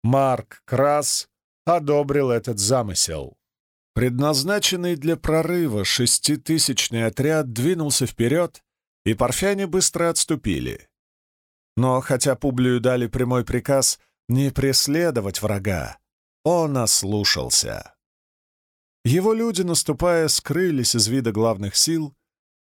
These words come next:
после чего парфяне появились вновь позади них. Публия быстро окружили, и он отвёл своих людей к узкому песчаному холму,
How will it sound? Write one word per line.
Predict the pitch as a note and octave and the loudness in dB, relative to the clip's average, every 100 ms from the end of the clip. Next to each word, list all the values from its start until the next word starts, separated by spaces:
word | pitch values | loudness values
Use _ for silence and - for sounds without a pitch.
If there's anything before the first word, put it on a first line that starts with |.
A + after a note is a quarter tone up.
| _ - | _ 0
после | A3 A3 F#3+ E3+ | 0 0 0 0
чего | - E3 F3+ | 0 0 -2
парфяне | - D#3+ - E3+ E3 | 0 -2 -2 -2 -2
появились | D3+ D#3 D3 D3+ C#3+ B2+ A#2 | -2 0 0 0 0 0 0
вновь | C3 D3 - | 0 -2 -2
позади | B2+ B2+ B2+ A2+ G#2+ F2+ | 0 2 2 0 -2 -4
них. | D#2+ A#1+ - _ _ _ _ _ _ _ _ _ | -6 -8 -12 _ _ _ _ _ _ _ _ _
Публия | A#3 A#3+ D#3 C3 | -2 0 2 2
быстро | A#2 C3 - A#2 | 0 -2 0 -2
окружили, | G#2+ A#2 B2 D#3 G#3 E3+ D#3 _ _ _ _ - | -2 -2 0 0 0 -4 -6 _ _ _ _ 0
и | |
он | D3+ A3 A3 | 2 2 0
отвёл | A3 D#3 F3+ F#3+ | -4 0 2 2
своих | - D#3+ D#3+ D3+ | 0 0 -2 -2
людей | D3 C#3+ D3+ F3 | -2 0 2 0
к | - | -2
узкому | F#3 G3+ - E3 | -4 -2 -2 -4
песчаному | D#3+ D#3 - E3+ E3 D#3+ D#3 | -2 0 2 2 0 -2 -2
холму, | D#3+ D#3 C3 F#2 - | 0 0 0 -6 -10